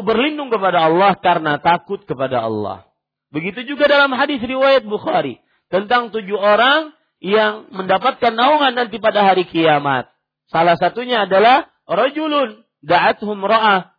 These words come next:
dzatu mansibin wa jamal. Seorang lelaki yang diajak berzina oleh seorang perempuan yang cantik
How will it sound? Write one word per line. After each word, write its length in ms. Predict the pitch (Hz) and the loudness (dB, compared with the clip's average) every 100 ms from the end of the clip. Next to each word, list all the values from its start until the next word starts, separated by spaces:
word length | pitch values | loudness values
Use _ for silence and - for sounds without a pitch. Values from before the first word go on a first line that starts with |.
| - | -18
dzatu 560 | 135 175 233 233 196 | -4 0 0 -2 -6
mansibin 720 | 196 226 214 185 208 202 208 175 | -2 -2 -2 -6 -10 -8 -8 -4
wa 160 | 170 165 | -4 0
jamal. 560 | 151 139 135 127 107 - _ _ _ | 0 0 0 -2 -4 -12 _ _ _
Seorang 400 | 180 202 240 247 | -4 0 2 2
lelaki 720 | 226 233 247 247 277 302 285 _ _ | 4 4 2 -4 -6 -6 -10 _ _
yang 800 | - 156 185 185 190 208 240 262 _ _ | -8 -2 2 2 2 0 -2 -6 _ _
diajak 1400 | 156 160 208 220 220 - _ _ _ 190 262 202 226 202 _ | -16 -10 -8 -8 -10 -14 _ _ _ 0 0 2 0 0 _
berzina 720 | 165 170 151 170 269 247 208 | -8 -8 -8 -8 -6 -4 -4
oleh 240 | 196 196 190 | 0 0 0
seorang 480 | - 233 240 208 190 | 0 0 0 -4 -4
perempuan 640 | 196 196 226 285 277 269 214 | -4 -4 -2 2 0 -2 -4
yang 320 | 208 190 190 | -4 -4 -2
cantik 400 | 262 269 214 262 | 0 0 -6 -6